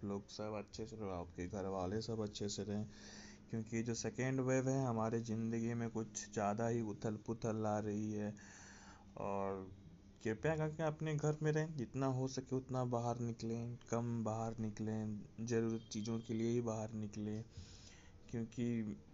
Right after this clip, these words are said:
आपको भी पता है, हमको भी पता है, सबको पता है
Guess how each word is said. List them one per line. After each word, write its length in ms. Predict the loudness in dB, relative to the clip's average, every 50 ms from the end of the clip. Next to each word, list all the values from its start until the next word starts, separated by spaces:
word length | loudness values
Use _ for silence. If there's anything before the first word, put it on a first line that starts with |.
| -16 -16 -16 -14 -14 -14 -14 -16 -16 -16 -2 4 6
आपको 340 | 8 8 6 6 4 6 6
भी 80 | 6 6
पता 320 | 4 2 0 2 4 4 6
है, 100 | 6 6 4
हमको 360 | 4 2 0 0 2 4 6
भी 100 | 6 6 6
पता 360 | 4 2 0 2 2 2 2
है, 100 | 2 2
सबको 440 | 2 0 0 0 0 0 0 0 2
पता 320 | 4 2 0 2 0 0 2 2
है 80 | 0 -2